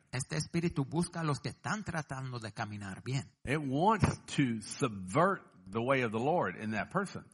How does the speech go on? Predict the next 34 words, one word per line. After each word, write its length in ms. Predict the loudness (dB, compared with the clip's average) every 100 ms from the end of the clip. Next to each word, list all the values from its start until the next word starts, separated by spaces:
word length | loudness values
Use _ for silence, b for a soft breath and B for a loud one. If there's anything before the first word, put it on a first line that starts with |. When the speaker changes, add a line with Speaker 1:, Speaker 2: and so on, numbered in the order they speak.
| -8
Speaker 1:
Quiere 260 | -4 -2 -2
pervertir 880 | -2 -4 -4 -6 -8 -4 -2 0
el 180 | -2 -4
camino 340 | -8 -8 -6 -2
del 200 | -2 -2
Speaker 2:
<clears throat> 60 |
Speaker 1:
Señor 320 | -4 -6 -6 -4
en 80 | -8
esa 180 | -10
persona. 560 | -8 -8 -6 -6 -6 -8 _ _
Speaker 2:
So 180 | -2 0
it, 80 | 0 -2
it, 160 | -4 -4
it 260 | -2 -4 0
goes 300 | 2 2 2
after 480 | 0 2 4 2 -2
people 320 | 0 0 0
that 140 | 0 0
are 80 | 0
really 260 | 0 0
trying 320 | -2 2 2
to 60 | 4
go 160 | 0 0
on 180 | 0
with 160 | -2 -6
God. 220 | -4 -4 -8 -20 -8
Speaker 1:
Pues 180 | -8 -4
busca 320 | -4 -4 -2
a 40 | -2
los 180 | -2
que 100 | -4
están 260 | -8 -4 -2
tratando 480 | -2 -6 -4 -4
de 100 | -2